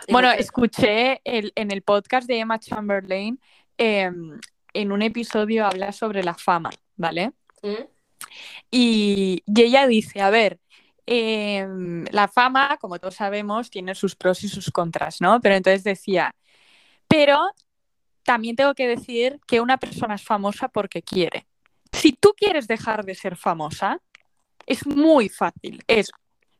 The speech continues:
Speaker 1: no colgar nada en las redes sociales, no ir a ningún evento,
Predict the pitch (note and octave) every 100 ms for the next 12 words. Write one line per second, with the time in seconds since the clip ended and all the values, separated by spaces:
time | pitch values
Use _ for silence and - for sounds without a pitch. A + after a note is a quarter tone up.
0 | - A3 G#3+ G#3+ G3+ G3+ F#3+ F#3 F3+ F3+
1 | F3+ A#3 D4 D4 D4+ - _ - G#3 G3
2 | F#3+ F#3+ F#3 F#3 F#3 G3+ B3 C4 C#4+ D4+